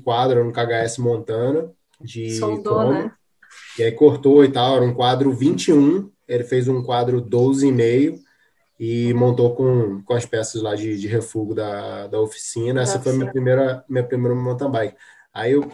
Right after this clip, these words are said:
Speaker 1: eu lembro que, assim que montou, o <laughs> essa história é engraçada. Assim que montou, o, o, tinham dois mecânicos na, é, Robson e Ronaldo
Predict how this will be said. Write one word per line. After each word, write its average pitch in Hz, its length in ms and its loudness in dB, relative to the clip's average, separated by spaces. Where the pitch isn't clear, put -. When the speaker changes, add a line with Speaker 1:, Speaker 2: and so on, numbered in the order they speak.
Speaker 1:
eu 127 100 -2
lembro 131 380 0
que, 131 580 -4
assim 139 300 -6
que 175 100 -10
montou, 151 680 0
o 135 720 2
<laughs> 156 920 -4
essa - 220 -4
história 131 340 -2
é - 20 -2
engraçada. 123 540 -6
Assim 131 320 -4
que 147 100 -14
montou, 143 680 0
o, 143 140 -2
o, - 340 -10
tinham 139 220 0
dois 151 240 2
mecânicos 139 600 -2
na, 110 420 -10
é, 107 380 -6
Robson 143 340 0
e 131 40 -2
Ronaldo 117 400 -6